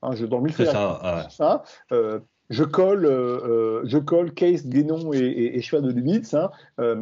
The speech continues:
Speaker 1: je, je coche trois cases d'ésotéristes, hein, euh, qui ont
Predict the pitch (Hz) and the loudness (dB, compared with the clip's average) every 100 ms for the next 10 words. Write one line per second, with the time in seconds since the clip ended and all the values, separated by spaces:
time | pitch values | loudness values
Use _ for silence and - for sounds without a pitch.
0 | 127 127 117 113 - 117 - 175 175 - | -6 -6 -2 -2 0 -2 2 2 2 -2
1 | - 175 - 175 226 190 131 131 151 151 | -4 -4 0 0 0 -2 0 2 2 2
2 | 147 208 214 165 208 - - - 120 113 | 0 0 -2 -2 -4 -8 -12 -4 0 0
3 | 107 104 104 104 113 117 110 113 113 117 | 0 0 -2 -2 -6 -8 -8 -6 -8 -8
4 | 131 147 - 156 165 185 | -10 -12 2 4 4 0